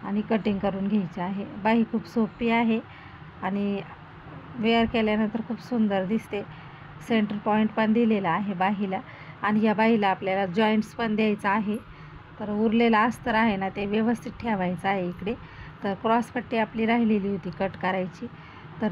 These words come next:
ती पण आपण कट करून घेतली. आणि joints देताना बघा या पद्धतीने कपडा ठेवायचा, म्हणजे extra मार्जिनची पण गरज पडत नाही आणि direct पलटी करून कट करून घ्यायचं आहे बघा. तर बाही आपली झालेली आहे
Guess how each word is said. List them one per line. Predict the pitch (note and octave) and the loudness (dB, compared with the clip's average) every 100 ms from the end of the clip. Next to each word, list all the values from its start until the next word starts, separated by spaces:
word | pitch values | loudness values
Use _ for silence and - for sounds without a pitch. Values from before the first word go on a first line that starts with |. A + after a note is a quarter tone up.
| F3 | 0
ती | A#3 | -2
पण | A3 A3+ | 2 2
आपण | G#3 G#3 G#3 | 2 0 0
कट | G#3 G#3 - | 0 -2 -2
करून | G#3 G#3 | 0 2
घेतली. | G#3+ G3 F#3+ A3+ | 2 2 0 -6
आणि | - F#3+ G3 C#4 - - - - - - - - - - - - - - - - | -4 -4 -2 -4 -8 -18 -20 -20 -20 -18 -18 -18 -16 -16 -16 -14 -14 -14 -18 -10
joints | A3 A3+ A3 A3 - | 0 4 4 4 2
देताना | A3+ A3 G3+ | 2 2 0
बघा | G3+ A#3 A3 B3 A#3 | 2 2 0 -2 -4
या | G3+ | 0
पद्धतीने | G#3 G3 G#3+ F#3+ F3+ | 0 2 0 0 -2
कपडा | F#3+ F3+ G#3 | -2 -2 -2
ठेवायचा, | A3 G#3+ G3 E3+ F3+ G#3+ A#3 - - - - - - - | 0 2 2 0 -2 -6 -6 -10 -18 -18 -18 -18 -18 -4
म्हणजे | G#3 F#3 G#3+ | -2 0 0
extra | - - G#3+ | -2 0 2
मार्जिनची | G3+ F#3+ G3 G3 A#3 | 2 0 -2 -4 -4
पण | G#3 G#3 | -2 0
गरज | G#3 G3+ G3+ | 0 0 -2
पडत | - G3+ F#3+ | -6 -4 -4
नाही | G#3 G#3 G3+ - - - - | -2 -2 -4 -8 -18 -12 -4
आणि | G3 G3 | -2 2
direct | G#3+ G#3+ G#3+ G#3+ | 2 4 2 0
पलटी | G#3+ G3+ G3+ | -2 -2 -4
करून | - G3 C4 - | -4 -4 -6 -8
कट | G3+ - | -12 -6
करून | F3+ F3 F#3 | -4 -2 -2
घ्यायचं | G3 E3+ - | -4 -4 -6
आहे | F3+ F#3+ F#3+ | -6 -6 -6
बघा. | F#3 A3+ - - - - - | -6 -8 -10 -18 -18 -18 -8
तर | F#3 | -6
बाही | F3 G3+ G#3+ G#3+ | 0 2 2 2
आपली | G#3 F#3+ F#3+ | 0 -4 -2
झालेली | G#3 F3 F3 F#3+ | 0 0 -2 -2
आहे | G3+ G3 | -2 -4